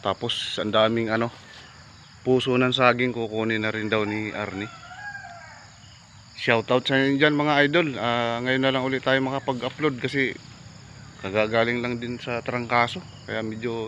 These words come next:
iba pa yung ano natin. Sa mga subscriber ko, maraming salamat po sa panonood po nyo lagi ng aking mga video, mga boss. Ayan.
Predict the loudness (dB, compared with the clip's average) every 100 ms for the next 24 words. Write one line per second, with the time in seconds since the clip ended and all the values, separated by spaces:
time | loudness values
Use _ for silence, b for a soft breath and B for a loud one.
0 | -8 -8 -6 -4 -4 -6 -6 -6 -6 -6
1 | -2 0 0 -2 -4 4 6 6 2 2
2 | 2 4 2 2 2 2 2 0 -6 -4
3 | -2 0 0 -4 -8 -18 -20 -20 B B
4 | B B 2 4 4 2 -2 0 2 4
5 | 4 6 6 4 2 0 0 -2 -4 -4
6 | -4 -4 -6 -4 -4 -2 -4 -4 -6 -8
7 | -12 -16 -16 -14 -12 -12 -14 -16 -18 -18
8 | -18 -18 -18 -18 -12 -10 -10